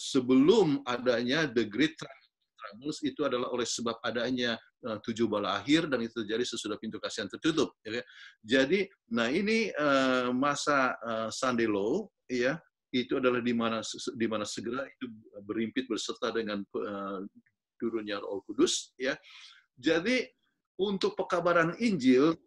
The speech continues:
ya, dengan pe-, untuk pengabaran Injil dengan kuasa Roh Kudus itu akan sangat cepat sekali, ya. Jadi, eh, dengan apa yang ada sekarang saja, ya, misalnya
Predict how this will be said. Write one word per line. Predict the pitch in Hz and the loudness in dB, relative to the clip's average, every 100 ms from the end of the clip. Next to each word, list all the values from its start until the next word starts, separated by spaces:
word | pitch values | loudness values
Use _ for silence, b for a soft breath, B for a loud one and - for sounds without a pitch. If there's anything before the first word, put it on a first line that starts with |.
| _ _ | _ _
ya, | 190 143 160 156 _ _ _ _ _ _ _ _ _ _ | -6 -6 -6 -12 _ _ _ _ _ _ _ _ _ _
dengan | 127 135 147 | 0 2 2
pe-, | 147 147 | 0 2
untuk | 139 143 | 2 2
pengabaran | 151 143 131 135 131 | 0 0 0 0 0
Injil | 202 156 131 160 156 | 0 2 4 4 4
dengan | 143 135 | 4 2
kuasa | 131 160 - | 2 -2 -2
Roh | 147 139 135 | -2 -2 4
Kudus | 156 151 | 4 4
itu | 170 170 190 | 0 -2 -2
akan | - 151 | -4 -12
sangat | - - - 160 - | -18 -18 -14 -14 -12
cepat | 185 - - | -12 -10 -10
sekali, | - - 170 127 - _ _ _ _ _ | -8 -6 -6 -8 -10 _ _ _ _ _
ya. | 120 117 b b b b - | -12 -12 b b b b -6
Jadi, | 113 165 165 214 196 | 2 4 4 2 0
eh, | - 147 151 143 135 - - | 0 0 2 2 0 -4 -4
dengan | 143 165 165 165 156 - _ | -2 2 2 2 -2 -10 _
apa | 202 226 226 196 | 0 2 2 2
yang | 185 165 170 | 4 4 2
ada | 175 160 135 | 0 2 0
sekarang | 123 - 160 135 120 | 0 -2 -2 0 -2
saja, | 139 107 90 85 110 - _ | -2 -2 -4 -8 -10 -14 _
ya, | - 123 127 b b b _ - | -6 -4 -4 b b b _ 2
misalnya | 131 139 165 165 170 170 170 170 160 | 2 4 2 2 2 2 2 0 -4